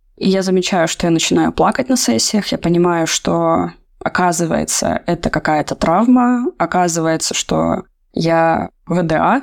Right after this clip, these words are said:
что взрослый ребёнок алкоголиков, и что я такая не одна, у меня какая-то, знаешь, новая такая граница приоткрылась. И для меня была очень сильная сессия, когда мой психолог рассказал мне про двенадцать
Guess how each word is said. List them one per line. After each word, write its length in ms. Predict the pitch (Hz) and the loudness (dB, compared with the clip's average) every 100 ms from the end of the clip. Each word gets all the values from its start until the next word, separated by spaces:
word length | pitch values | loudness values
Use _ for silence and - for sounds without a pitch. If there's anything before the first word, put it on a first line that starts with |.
| - | -6
что 180 | - - | -8 -6
взрослый 460 | 156 175 170 170 165 | -2 -2 -2 0 0
ребёнок 400 | 160 160 165 165 | 2 0 0 -2
алкоголиков, 720 | 156 165 170 254 269 233 - | -2 0 2 2 2 -4 -4
и 20 | |
что 220 | - - | -6 -2
я 180 | 151 143 | -2 0
такая 300 | - - 156 | -2 -2 0
не 140 | 160 | 2
одна, 480 | 160 160 156 156 247 - | 0 2 2 2 0 0
у 60 | |
меня 140 | 180 175 | 0 0
какая-то, 280 | - - | -2 -2
знаешь, 260 | 170 175 - | 0 0 0
новая 280 | 180 170 156 | 0 0 -2
такая 240 | - - | -2 -2
граница 480 | 156 175 165 165 - | 0 0 0 -2 -6
приоткрылась. 720 | - 156 - 220 302 302 - - _ _ | -2 -2 0 2 2 2 -2 -12 _ _
И 520 | 214 233 233 233 226 - - | 2 4 4 2 2 -2 -8
для 160 | 196 196 | -2 2
меня 160 | 202 233 | 2 2
была 280 | 220 202 | 0 -2
очень 380 | - 226 220 196 | -2 -2 0 -2
сильная 380 | 180 - 190 175 | 0 2 2 2
сессия, 600 | - 240 285 - 196 175 | 0 0 0 0 0 0
когда 540 | - 185 196 208 202 185 - _ _ - | -2 -2 0 2 0 -2 -8 _ _ -4
мой 200 | 190 196 | -2 0
психолог 680 | - 202 226 311 196 - - _ _ | -2 -2 2 2 0 -6 -14 _ _
рассказал 480 | 202 - 196 208 214 | -4 -2 -2 0 2
мне 160 | 190 | 0
про 260 | 180 190 190 | 0 0 0
двенадцать 640 | 180 202 202 - 165 - | 0 0 0 -2 -4 -8